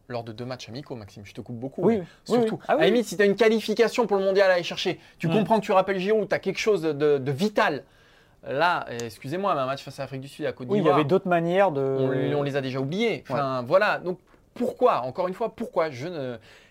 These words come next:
Speaker 1: moi, Deschamps, il est assez, c'est pas qu'il est assez lisible, mais disons qu'il suit tout le temps des logiques, euh, voilà, qui sont assez, assez évidentes. Là, pour moi, c'est un grand trou noir, cette histoire de
Speaker 2: Après,
Speaker 1: Olivier
Speaker 2: encore une
Speaker 1: Giroud.
Speaker 2: fois, la, la seule logique que je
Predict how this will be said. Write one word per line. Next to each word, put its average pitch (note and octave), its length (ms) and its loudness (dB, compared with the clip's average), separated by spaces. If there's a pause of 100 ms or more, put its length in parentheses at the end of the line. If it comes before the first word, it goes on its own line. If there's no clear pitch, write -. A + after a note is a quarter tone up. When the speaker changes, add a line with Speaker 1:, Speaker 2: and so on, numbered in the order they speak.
Speaker 1:
moi, - 160 -10 (140)
Deschamps, G#3 420 2
il A3+ 100 0
est D#3+ 80 0
assez, C#3 920 -6
c'est - 140 -20
pas C#3 80 -4
qu'il D3 180 -4
est - 20 2
assez C#3+ 220 -4
lisible, E3+ 280 -8
mais C3+ 80 -6
disons C#3+ 240 -10
qu'il C#3+ 160 -16
suit - 200 -16
tout - 140 -12
le G3+ 60 -10
temps G#3 160 -6
des F3 120 -4
logiques, D#3+ 460 -8 (460)
euh, A#2 920 -8
voilà, F3+ 220 2
qui - 120 -12
sont E3 200 -8
assez, F3+ 460 -4 (140)
assez E3+ 240 -6
évidentes. F3 480 -4 (1120)
Là, D3+ 220 0
pour C3 200 -8
moi, E3 300 -2
c'est C#3 320 -12
un F3+ 120 -4
grand D#3+ 220 -2
trou F#3+ 180 -10
noir, B2+ 220 -6
cette - 180 -14
histoire - 220 -14
de D3+ 60 2
Speaker 2:
Après, D3+ 160 4
Speaker 1:
Olivier A#3 120 6
Speaker 2:
encore F#3 140 4
une E3+ 60 -2
Speaker 1:
Giroud. G#3 140 4
Speaker 2:
fois, A3 60 6
la, D#3 160 6
la D3+ 120 6
seule F#3+ 220 2
logique F3 300 4
que D#3+ 80 0
je - 120 -8